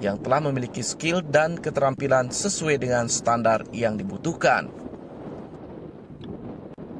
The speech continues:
Anggota D P R N T B dari daerah pemilihan Lombok Tengah Lalu Wirejaya bahkan mengatakan penggunaan tenaga kerja lokal di K E K Mandalika adalah harga mati.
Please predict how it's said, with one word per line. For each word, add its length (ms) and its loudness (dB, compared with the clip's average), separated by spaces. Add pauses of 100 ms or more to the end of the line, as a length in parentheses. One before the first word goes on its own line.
(720)
Anggota 400 4
D 160 2
P 80 4
R 160 4
N 80 0
T 80 4
B 160 2
dari 320 4
daerah 240 6
pemilihan 400 2
Lombok 320 2
Tengah 320 2
Lalu 480 4
Wirejaya 480 4
bahkan 400 2
mengatakan 720 2
penggunaan 480 2
tenaga 320 4
kerja 320 4
lokal 400 4
di 160 -6
K 240 2
E 80 4
K 320 2
Mandalika 720 4
adalah 320 2
harga 320 0
mati. 560 2